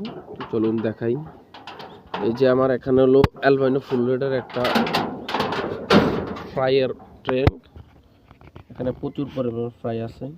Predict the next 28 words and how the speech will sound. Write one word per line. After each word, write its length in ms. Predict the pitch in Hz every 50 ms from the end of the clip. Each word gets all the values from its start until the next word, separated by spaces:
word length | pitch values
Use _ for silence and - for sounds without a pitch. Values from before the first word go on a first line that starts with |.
| - - - - - - _ _ _ _ _ _ _ - - - - - - - _ _ _ _ _
তো 100 | - 120
আপনারা 320 | 113 - - 117 110 110
দেখতেছেন 480 | 104 113 107 - - 113 - - 127 123
অবশ্যই 540 | 120 113 120 120 - - - 139 147 160 170 - _ _ _ _ _ _ _ - _ _ _ _ _ -
খুব 160 | - - 127
হাই 200 | 127 120 117 117
কোয়ালিটি। 480 | - - 120 120 120 - - - - - - _ _ _ _ _ _ _ _ _ _ _ _
তো 80 | - 127
আমার 240 | 123 120 123 123 117
কথা 320 | - - 139 139 - 151
হলো 180 | 151 156 156 156
আজকে 460 | 147 143 - - 151 151 156 170 - - - - - _ _ _
আমাকে 720 | - - 117 123 117 - - 127 123 123 123 120 120 113 - - _ _ _ _ - - _ _ _ _ _
অনেকে 280 | - 131 131 127 127 139
ফোন 340 | 131 - - 139 139 135 131
দিয়ে 180 | 135 139 143
বলছেন, 640 | 139 143 143 143 135 - - 160 160 170 208 240 262 254 _ _ -
আর 120 | - - 127
অনেকে 380 | 127 123 120 113 - 113 113
কমেন্ট 300 | - - 120 117 117 117
সেকশনে, 400 | - 120 - - - 123 113 113
YouTube 360 | 113 113 - - 107 - _
চ্যানেলে 400 | - 113 113 113 117 123 143 175 - _ _ - - _ _ _ _ _ _ _ - -
কমেন্ট 220 | - 120 120 117
সেকশনে 360 | - 120 - - - 117 117 113
জানাইছেন 480 | 120 113 113 117 117 117 - - 135 113
যে, 100 | 117 110
"ভাই, 220 | - 117 113